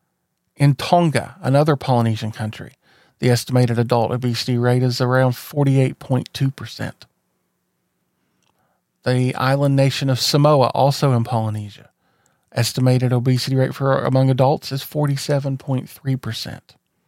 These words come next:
In Kiribati, another Pacific island nation, an estimated adult obesity rate there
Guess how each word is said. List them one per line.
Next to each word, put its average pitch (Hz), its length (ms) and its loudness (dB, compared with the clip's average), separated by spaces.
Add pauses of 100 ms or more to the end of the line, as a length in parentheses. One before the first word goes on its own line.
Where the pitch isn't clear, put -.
(800)
In 127 100 -6
Kiribati, 131 840 0 (640)
another 135 280 2
Pacific 127 480 -2
island 127 320 2
nation, 110 420 -6 (420)
an 123 100 0
estimated 120 500 0
adult 117 300 2
obesity 123 400 -2
rate 120 220 0
there 135 320 0